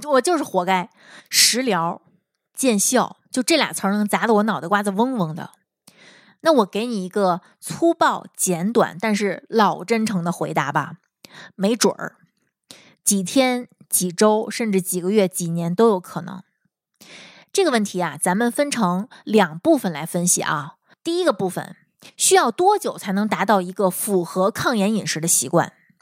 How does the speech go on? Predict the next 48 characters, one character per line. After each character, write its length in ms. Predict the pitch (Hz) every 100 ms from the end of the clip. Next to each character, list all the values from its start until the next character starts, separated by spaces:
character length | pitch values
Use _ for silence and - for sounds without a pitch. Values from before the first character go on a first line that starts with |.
| _ _
食 240 | - - 339
物 140 | 349
可 160 | - 294
以 80 |
帮 240 | 208 262 277
助 160 | 247
降 220 | 196 233 208
低 160 | 233
体 160 | - 175
内 120 | 180
的 60 | 165
炎 240 | 147 165
症， 220 | 208 - - -
但 180 | 339 277
是 180 | -
真 300 | 190 - 392
的 80 | 370
想 240 | 269 190 170
达 200 | 165 220
到 200 | 240 190
降 320 | - 285 226
低 160 | 277
体 180 | 277 -
内 140 | 175 180
炎 180 | 175
症 140 | 240 262
的 60 |
效 280 | 233 - 311
果， 280 | 208 - - - - -
并 200 | 415 330
不 140 | 220 220
是 100 | 214
说 200 | 233 226
单 260 | - 196
纯 220 | 196 214
猛 340 | 220 233 180 170
吃 260 | - 330
某 240 | 339 254 139
一 80 | 180
个 120 | 226
食 180 | - 185
物 160 | 202
就 160 | 196 214
可 140 | -
以 100 | 202
神 380 | 175 - 202 277
奇 200 | - 202
的 220 | 196 175